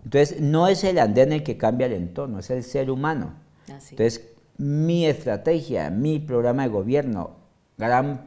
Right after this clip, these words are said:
Speaker 1: parte del tema de la inversión se va a hacer pensando en cómo mejorar las condiciones de la familia de la puerta para adentro.
Speaker 2: Ujú.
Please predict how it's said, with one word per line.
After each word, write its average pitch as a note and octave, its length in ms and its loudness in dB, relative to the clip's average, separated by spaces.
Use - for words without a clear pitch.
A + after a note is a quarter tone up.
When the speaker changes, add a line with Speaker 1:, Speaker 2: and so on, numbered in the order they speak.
Speaker 1:
parte C#3+ 440 0
del F2 380 -4
tema A#2+ 380 0
de F#2 80 -4
la F2+ 80 -4
inversión G2 680 -2
se A2 260 0
va G#2+ 120 4
a - 20 4
hacer F3 440 0
pensando A2+ 720 2
en F#2+ 140 -4
cómo D3 840 0
mejorar A#2 760 -2
las C3+ 260 -2
condiciones A2+ 580 -2
de B2+ 80 0
la A2 120 -2
familia C3 420 -2
de B2 80 -2
la F#2 180 -4
puerta A2 380 -8
para D#2 120 -4
adentro. A#2 300 -8
Speaker 2:
Ujú. G3+ 80 -8